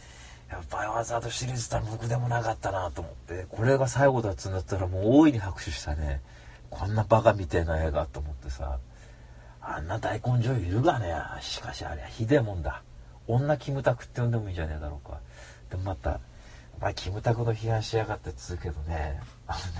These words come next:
のね、最近ね、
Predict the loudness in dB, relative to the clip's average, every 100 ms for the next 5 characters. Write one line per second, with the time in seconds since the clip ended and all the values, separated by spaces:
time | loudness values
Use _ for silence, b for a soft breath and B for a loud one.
0 | -6 -8 -10 -18 -20 B B B B B
1 | B -18 -18 -18 -18 -16 -2 0 2 2
2 | 4 4 4 4 4 0